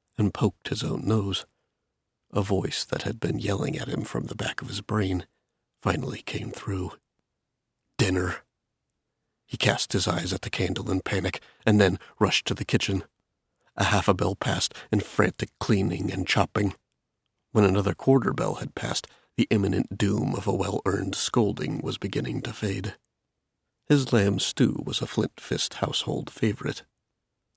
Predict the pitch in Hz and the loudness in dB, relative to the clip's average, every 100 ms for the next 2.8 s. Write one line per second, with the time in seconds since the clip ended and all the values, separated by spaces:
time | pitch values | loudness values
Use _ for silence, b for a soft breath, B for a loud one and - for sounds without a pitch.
0 | - 98 110 - - - - - - 143 | 0 0 0 -2 -2 -2 -2 -2 -4 -4
1 | - - - - - - - - 73 - | -6 -6 -4 -4 -6 -8 -8 -6 -6 -4
2 | - - - - 127 - - 107 | -4 -4 -6 -2 -2 -2 -6 -8